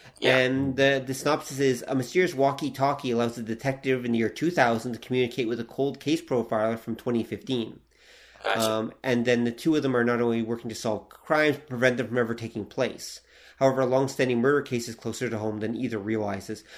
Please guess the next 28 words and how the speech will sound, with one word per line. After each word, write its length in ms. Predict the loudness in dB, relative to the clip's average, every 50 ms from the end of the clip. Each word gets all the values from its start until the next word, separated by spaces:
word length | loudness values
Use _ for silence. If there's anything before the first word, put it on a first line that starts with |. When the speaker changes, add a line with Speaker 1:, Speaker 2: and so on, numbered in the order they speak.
| -12 -2
Speaker 2:
So 160 | 4 6 6
it's 140 | 6 6 6
basically 480 | 8 10 10 10 8 6 4 2 2
the 60 | 2
same 280 | 0 0 0 0 0 0
kind 200 | -2 -2 -2 -2
of 80 | -2 -2
idea. 500 | -2 -4 -6 -8 -10 -10 -10 -10 -12 -16 _ _ _ _ _ -8
Um, 220 | -6 -4 -2 0 0
Speaker 1:
Yep. 180 | 0 0 0 -4
Speaker 2:
it's, 120 | -12 -20 -20 -20 _ _ -10
you, 200 | -4 0 2 4
you 160 | 4 4 2 0
got 180 | 0 0 0
two 100 | -2 -4
characters 440 | 0 4 4 4 4 4 0 -4 -6
at 60 | -6
the 40 | -14
same 320 | -6 0 2 2 2 2 -2
time, 560 | -2 0 2 2 2 2 2 0 -2 -4 -4 -2
or 180 | 0 0 0
sorry, 240 | 0 2 0 0 0 0 -8 -20 -20 _
two 120 | -2 0 4
characters 340 | 6 6 4 4 2 -6 -8
at 140 | -4 0
different 400 | 2 4 6 8 8 6 6 6
times 400 | 4 4 4 4 4 2 0 -4 -8 -18 -20 -20
solving, 720 | -8 0 2 4 4 4 4 4 2 2 2 -2 -4 -8